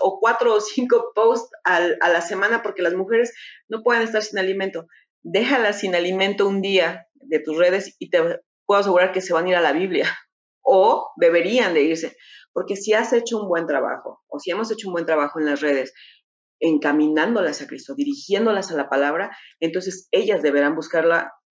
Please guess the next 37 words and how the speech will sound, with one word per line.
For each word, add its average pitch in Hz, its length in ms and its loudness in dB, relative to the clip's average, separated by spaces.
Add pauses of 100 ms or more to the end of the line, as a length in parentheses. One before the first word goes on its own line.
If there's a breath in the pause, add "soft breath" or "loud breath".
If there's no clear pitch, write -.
por 139 140 -4
sí 151 140 -10
solas 160 400 -2
y 147 60 4
no 151 200 4
venir 151 480 0
a 165 80 0
nosotras. 143 560 -8 (1500 soft breath)
Y 247 160 4
otro 269 220 4
peligro 285 320 6
más 254 340 2 (540 loud breath)
que, 190 200 2
que, 190 280 0
que 170 220 -4
corremos 196 460 0
el 196 80 -6
riesgo 185 300 2
nosotras 185 500 -2
es 170 280 -2
de 180 100 0
hacernos 185 540 -2
sabias 196 520 2
en 165 120 -4
nuestra 143 440 -2
propia 156 440 0
opinión. 143 480 -8
Esto - 220 -8
lo 285 80 0
hemos - 480 -6 (280)
visto 139 320 -10
un 131 60 -10
montón 131 280 -10
de 127 80 -4
veces. - 400 -10
¿Por 165 240 0
qué? 156 260 -2